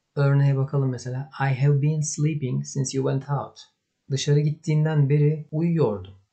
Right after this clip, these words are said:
Burada uyumak ana fiil, diğerleri ise yardımcı fiil olarak gelmiş. Bu yardımcı fiiller bütün tense'ler işlenirken sürekli karşımıza çıkacak.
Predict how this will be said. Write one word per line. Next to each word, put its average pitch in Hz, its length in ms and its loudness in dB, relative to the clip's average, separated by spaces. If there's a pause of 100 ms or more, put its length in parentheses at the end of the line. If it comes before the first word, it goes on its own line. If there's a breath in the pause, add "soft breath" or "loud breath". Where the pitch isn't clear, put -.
(140)
Burada 143 260 2
uyumak 143 380 4
ana 147 200 -2
fiil, 160 320 -4
diğerleri 143 380 2
ise 117 200 -4
yardımcı 135 580 0
fiil 110 140 -14
olarak 98 320 -16
gelmiş. 143 540 -2 (320)
Bu 135 100 4
yardımcı 143 500 6
fiiller 135 640 0
bütün 143 500 -2
tense'ler 120 480 -6
işlenirken 120 560 -8
sürekli 135 420 -4
karşımıza 110 480 -10
çıkacak. 123 460 -8